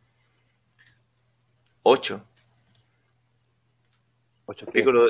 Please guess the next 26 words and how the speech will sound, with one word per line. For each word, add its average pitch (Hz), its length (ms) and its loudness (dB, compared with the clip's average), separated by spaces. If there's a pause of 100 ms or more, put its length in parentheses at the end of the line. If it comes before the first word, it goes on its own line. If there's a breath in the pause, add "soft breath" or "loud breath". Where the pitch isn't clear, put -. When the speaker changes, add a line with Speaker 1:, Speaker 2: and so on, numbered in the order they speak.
(180)
Speaker 1:
dice 117 380 -8
que 110 120 2
ocho, 120 300 0 (100)
ocho, - 320 -8
ocho - 240 -8
veces. - 260 -12 (800 soft breath)
Mira, 117 200 4
Cristian 120 360 -2
González 113 460 2
dice, 120 280 0
Oli, 107 440 2 (100)
qué 123 80 0
bueno 123 180 4
que 131 80 0
le 131 100 4
dieron 135 240 2
tiempo. 156 380 -4
¿Qué 147 140 -2
hora 139 240 2
es? 160 100 -2
Las 107 200 -6
doce 117 220 -6
de 104 100 -6
la 82 100 -6
noche 95 280 -8
ya. 101 120 -8